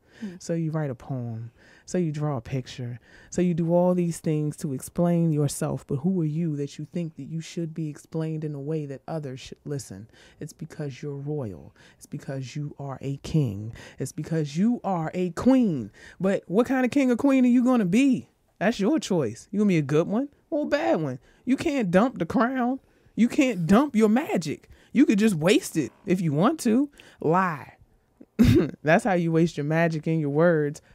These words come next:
Speaker 2: Lie. <laughs> It's crazy how we lie. The society wants you to lie. The society wants you to forget that you were royal. Because if you know that you were royal, how can you ever respect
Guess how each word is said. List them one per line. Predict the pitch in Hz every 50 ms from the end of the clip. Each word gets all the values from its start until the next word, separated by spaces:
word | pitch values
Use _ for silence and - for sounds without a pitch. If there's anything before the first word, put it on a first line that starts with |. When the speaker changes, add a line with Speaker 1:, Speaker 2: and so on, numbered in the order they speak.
| _ _
Speaker 2:
Lie. | - - 285 147 147 147 131 117 98 92 - - _ _ _ _ _ _ _ _ _ _ _
<laughs> | - - - - - - - _ _ _
It's | - 165 160 -
crazy | - - 208 190 208 196 196 180
how | 170 160 156 151
we | 151 151 147
lie. | 151 147 143 143 139 139
The | 139 143
society | - - 151 - - 170 165 165 160 160 156
wants | 151 160 170 180 180 - -
you | 160
to | 151 147
lie. | 143 143 143 143 143 147 147 - - - - - _ -
The | 151
society | - 165 156 - 170 165 165 165 165 165
wants | 160 175 175 185 - -
you | 160
to | 160
forget | - _ 139 139 143 139 143 151 - - - _ _ -
that | - 143
you | 165 185
were | 175 165 156
royal. | 156 170 180 185 180 151 127 110 117 - _ _ _ _ _ _ _ -
Because | 165 175 - 196 165 165 170
if | 156 156
you | 175 196 214
know | 214 208 196 190
that | 175
you | 175 170 202 208
were | 190 175
royal, | 175 180 190 208 220 214 196 180 180
how | 175 196 190
can | - 208 185 185
you | 180 175
ever | 165 185 180 180 170
respect | 165 165 - - - 185 175 165 -